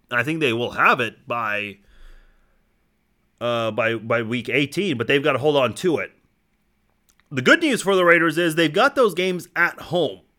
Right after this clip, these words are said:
So we'll see what happens there.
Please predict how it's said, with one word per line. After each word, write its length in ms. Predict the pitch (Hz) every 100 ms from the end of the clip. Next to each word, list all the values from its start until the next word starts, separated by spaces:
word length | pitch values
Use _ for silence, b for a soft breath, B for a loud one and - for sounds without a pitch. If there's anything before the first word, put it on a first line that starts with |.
| _
So 460 | - 135 131 117 - _ _ _ _ _ -
we'll 80 |
see 120 | 139 208
what 120 | 196
happens 320 | 175 160 117
there. 360 | 156 160 156